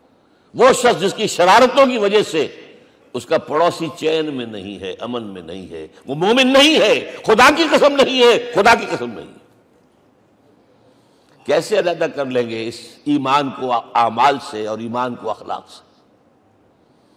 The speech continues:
आगे चलिए, वो जो हदीस हजरत अबू हुरैरा से, और ये मुत्तफ़क़ुन अलैह, सिर्फ बुखारी की नहीं है, बुखारी जमा मुस्लिम। "ला युमिनु अहदुकुम हत्ता अकूना अहब्बा इलैहि मिन वालिदिही व वलदिही व नासि अजमईन।"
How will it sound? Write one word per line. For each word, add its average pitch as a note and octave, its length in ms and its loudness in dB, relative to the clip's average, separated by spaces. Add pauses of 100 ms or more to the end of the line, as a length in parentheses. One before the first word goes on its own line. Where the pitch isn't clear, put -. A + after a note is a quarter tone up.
(560)
आगे D#3 260 4
चलिए, F#2+ 540 -8
वो A#2+ 160 -10
जो A#2+ 140 -6
हदीस B2+ 260 -6
हजरत B2+ 280 -6
अबू A#2 200 -4
हुरैरा C#3 280 0
से, - 160 -16 (240)
और D3+ 80 0
ये F3+ 80 2
मुत्तफ़क़ुन A#3 500 2
अलैह, A3 640 0
सिर्फ G#3+ 260 2
बुखारी G3+ 360 2
की A3+ 120 -8
नहीं A#3 160 -4
है, F4+ 100 -6
बुखारी D3 460 0
जमा C4+ 300 4
मुस्लिम। B3+ 360 -4 (1900)
"ला G#3+ 200 6
युमिनु D#4 380 4
अहदुकुम B3+ 680 6
हत्ता - 260 0
अकूना E3 500 0
अहब्बा F3 540 2
इलैहि B2+ 420 -2
मिन A2+ 200 -8
वालिदिही C#3+ 560 4
व B2 100 -2
वलदिही D#3 460 0
व C3+ 80 -4
नासि A#2+ 360 -6
अजमईन।" G2 520 -12